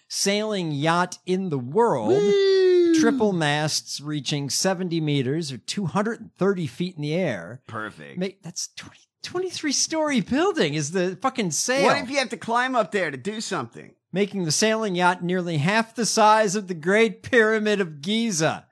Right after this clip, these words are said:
Speaker 2: Is this not a dangerous vehicle to be in on the fucking water? I mean, that's crazy, man. That's twenty-three stories.
Speaker 1: Upkeep
Speaker 2: It's gonna
Speaker 1: is likely to be no less than fifty million per year.
Speaker 2: That's nothing.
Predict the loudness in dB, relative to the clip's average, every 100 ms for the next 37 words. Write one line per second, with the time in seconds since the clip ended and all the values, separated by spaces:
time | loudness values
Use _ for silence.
0 | _ _ -8 -6 -2 4 4 4 0 -2
1 | 0 -4 -2 -2 -4 -8 -14 _ _ _
2 | _ -20 _ -4 -2 0 -2 -2 -6 -4
3 | -4 -2 -2 -4 -6 -8 -6 -6 -4 -4
4 | 0 0 -2 -6 -12 _ _ _ _ _
5 | -2 0 0 -2 -6 -6 -4 -4 -6 -8
6 | -8 -12 _ _ -6 -6 -8 -6 -4 -4
7 | -6 -8 -8 -6 -6 -6 -8 -10 -14 -20
8 | _ _ _ _ _ _ _ _ _ _
9 | _ _ -6 -4 -4 -2 -2 -2 0 0
10 | 0 -6 -6 -6 -4 -2 -2 -2 -4 -6
11 | -10 -8 -8 -6 -6 -4 -4 -4 -8 -8
12 | -10 -8 -8 -10 -10 -8 -8 -8 -6 -4
13 | -4 -4 -10 -12